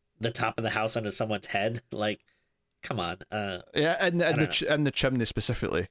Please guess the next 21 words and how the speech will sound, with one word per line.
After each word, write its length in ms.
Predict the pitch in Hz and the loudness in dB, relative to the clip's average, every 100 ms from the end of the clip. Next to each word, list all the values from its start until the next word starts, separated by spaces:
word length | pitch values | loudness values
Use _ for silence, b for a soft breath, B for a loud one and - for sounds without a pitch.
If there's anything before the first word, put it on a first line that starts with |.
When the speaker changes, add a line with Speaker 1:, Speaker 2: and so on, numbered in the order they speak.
| - | -2
Speaker 2:
'cause 120 | 120 | 2
he's, 120 | 120 | 2
he's, 200 | 131 139 | 2 0
he's, 220 | 147 - | 4 4
Speaker 1:
Yeah. 60 | 160 | 4
Speaker 2:
he's 140 | 147 | 2
literally 360 | 165 - - 165 | 2 0 0 2
looking 220 | 143 - | 2 0
up 100 | 139 | -2
in 80 | 131 | 0
the 60 | 113 | 0
chimney 300 | - 131 117 | 0 0 0
and 60 | |
he's 120 | 110 | 0
trying 200 | - 127 113 | 2 0 0
to 40 | |
fire 300 | - 120 107 113 | 2 2 2 2
up 80 | |
with 80 | 98 | -2
a 40 | 101 | 0
shotgun, 540 | 117 107 - 101 90 | 2 0 0 0 0